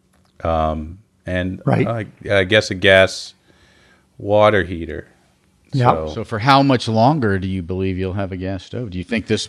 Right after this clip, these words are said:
Speaker 3: this
Speaker 1: <laughs>
Speaker 3: article conversation will change your mind? Or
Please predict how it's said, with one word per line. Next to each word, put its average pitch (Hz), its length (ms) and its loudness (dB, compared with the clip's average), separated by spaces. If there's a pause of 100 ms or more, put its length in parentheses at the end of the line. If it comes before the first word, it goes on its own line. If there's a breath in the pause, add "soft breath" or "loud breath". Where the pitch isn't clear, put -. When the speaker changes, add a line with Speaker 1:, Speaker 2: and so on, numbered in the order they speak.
Speaker 3:
this 123 320 0
Speaker 1:
<laughs> - 0 -
Speaker 3:
article 127 480 2
conversation 123 720 -2
will 110 100 -4
change 113 380 -4
your 107 100 -4
mind? 123 460 -4
Or 95 200 0